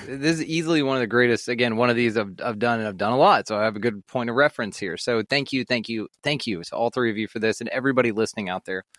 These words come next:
As far as this, uh, shameless plug here, expanding reality podcast dot com is where everything is. All the lives are there for the stuff we can't put on YouTube. We say, "Fuck YouTube." We put it on our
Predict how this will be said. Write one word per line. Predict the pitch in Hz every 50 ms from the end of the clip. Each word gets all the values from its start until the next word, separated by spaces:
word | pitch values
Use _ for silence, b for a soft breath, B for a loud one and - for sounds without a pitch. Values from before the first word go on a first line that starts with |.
| b b b b b b b b b b
As | - -
far | 156 170
as | 170 139
this, | 135 139 - -
uh, | - - 131 127 127 123
shameless | - - 151 147 147 147 139 -
plug | - 147 147 139 127
here, | 147 139 139 131
expanding | - - 104 - - - - 131 139 131 135 135 131
reality | 123 127 123 120 123 127 120 120 113
podcast | - - 117 113 113 - 120 113 110
dot | - 113 90 78
com | - - 139 143 139 135
is | 120 -
where | 120 - -
everything | - 127 120 131 117 - 123 117
is. | 120 123 123 123 117 113
All | 117 113
the | 110
lives | 107 117 123 127 123 110 120
are | 120
there | 123 123 120 120 120 117
for | - - 123
the | 104 98
stuff | - - 135 120 -
we | 127 110
can't | - 127 113 104 -
put | 127
on | 123 120 120
YouTube. | 117 120 120 - - 131 127 123 110
We | 110 104
say, | - - 113 104
"Fuck | - - 123 120 -
YouTube." | 131 123 110 - - 135 131 120
We | 113 107
put | - - 117
it | 110 104
on | 110 107
our | 107 107 107 101 98